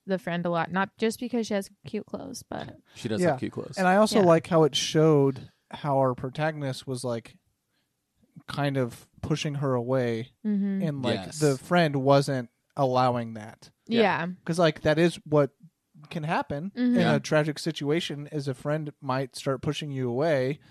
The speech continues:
Speaker 3: but, and, like, you have to be intentful to, like,
Speaker 1: Yeah.
Speaker 2: Yes.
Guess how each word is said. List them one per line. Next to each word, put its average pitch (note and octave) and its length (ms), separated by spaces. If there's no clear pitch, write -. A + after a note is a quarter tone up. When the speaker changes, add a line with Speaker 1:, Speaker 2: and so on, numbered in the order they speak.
Speaker 3:
but, C#3+ 280
and, D3 180
like, C#3 200
you D#3 120
have D3+ 280
to D3 80
be C3+ 420
intentful C#3 720
to, - 80
like, - 80
Speaker 1:
Yeah. G3 400
Speaker 2:
Yes. - 480